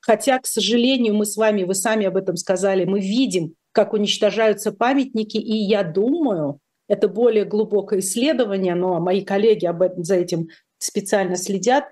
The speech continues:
К сожалению, я думаю, что постепенно будет происходить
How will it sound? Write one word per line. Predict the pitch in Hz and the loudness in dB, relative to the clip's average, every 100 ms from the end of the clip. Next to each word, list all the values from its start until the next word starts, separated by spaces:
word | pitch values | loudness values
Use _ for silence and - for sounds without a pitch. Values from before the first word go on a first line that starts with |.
| _ | _
К | - | -2
сожалению, | 233 226 240 277 247 226 | 0 2 2 2 2 2
я | 233 | 2
думаю, | 214 262 240 | 2 0 0
что | 233 233 | -2 -4
постепенно | 233 226 - 220 247 240 233 226 - _ 180 | -4 -6 -4 -2 0 2 0 -2 -8 _ -4
будет | 226 226 233 | -2 0 0
происходить | 208 208 - 208 226 220 | 0 0 0 -2 -2 -6